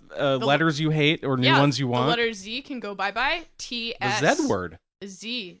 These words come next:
Speaker 2: Z can go bye-bye because you can just use T S and it makes the same tss
Speaker 1: The
Speaker 2: noise.
Speaker 1: Z letter, I mean, sorry.
Speaker 2: Z letter, yeah. And then
Speaker 1: T S, okay.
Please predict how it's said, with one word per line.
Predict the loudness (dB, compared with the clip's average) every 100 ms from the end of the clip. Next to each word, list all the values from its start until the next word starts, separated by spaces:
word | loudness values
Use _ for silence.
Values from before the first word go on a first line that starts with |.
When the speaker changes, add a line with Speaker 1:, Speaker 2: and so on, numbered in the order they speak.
| _
Speaker 2:
Z | _ -14
can | -12
go | -12 -10
bye-bye | -10 -10 -12
because | -14 -12 -12 -12
you | -16
can | -16 -16
just | -16 -16
use | -20 -18
T | -12 -10
S | -10 -12
and | -12
it |
makes | -16 -16
the | -16
same | -16 -16 -16 -16
tss | -16 -16 -14
Speaker 1:
The | -12
Speaker 2:
noise. | -4 -4
Speaker 1:
Z | -4
letter, | -6 -6 -8
I | -12
mean, | -16 -18
sorry. | -18 -14
Speaker 2:
Z | -14 -16
letter, | -18 -18 -18 -20
yeah. | -18 -16
And | -18 _
then | -8
Speaker 1:
T | -6
S, | -4 -4 -4 -10
okay. | -10 -8 -10